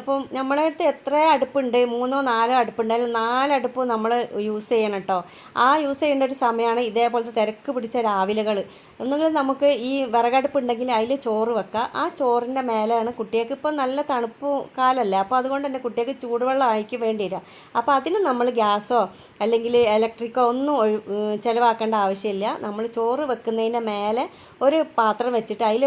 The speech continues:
വെള്ളം തിളപ്പിച്ചാൽ മതി ട്ടോ. വെള്ളം ഈ ചോറ് തിളയ്ക്കുന്നതിൻ്റെ കൂടെ തന്നെ, ഏ, വെള്ളം നന്നായിട്ട് ചൂടായി വരും, തിളയ്ക്കൂല, നല്ല ചൂടായി വരും. ആ ചൂടുവെള്ളം എടുത്തിട്ട് നമുക്ക് കുട്ടികളെ കുളിപ്പിക്കാനായിട്ട് ഉപയോഗിക്കാം ട്ടോ.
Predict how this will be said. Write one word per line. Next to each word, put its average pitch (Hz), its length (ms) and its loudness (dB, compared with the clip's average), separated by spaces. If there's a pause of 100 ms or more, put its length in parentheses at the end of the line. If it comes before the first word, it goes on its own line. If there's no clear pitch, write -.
വെള്ളം 214 280 2
തിളപ്പിച്ചാൽ 202 500 -4
മതി 185 180 -4
ട്ടോ. 196 160 -2
വെള്ളം 233 220 -2 (140)
ഈ 262 40 -2 (160)
ചോറ് 254 300 2
തിളയ്ക്കുന്നതിൻ്റെ 240 600 -2
കൂടെ 220 260 -2
തന്നെ, 220 200 -2 (580)
ഏ, 226 40 2 (140)
വെള്ളം 254 300 4
നന്നായിട്ട് 294 500 0
ചൂടായി 226 320 4
വരും, 196 240 -2
തിളയ്ക്കൂല, 269 460 -2 (220)
നല്ല 240 240 0
ചൂടായി 220 280 2
വരും. 220 180 -4
ആ - 20 -2 (200)
ചൂടുവെള്ളം 240 400 2
എടുത്തിട്ട് 226 380 -6
നമുക്ക് 202 320 -6
കുട്ടികളെ 220 400 -2
കുളിപ്പിക്കാനായിട്ട് 262 680 -2
ഉപയോഗിക്കാം 196 400 -4
ട്ടോ. 185 80 -2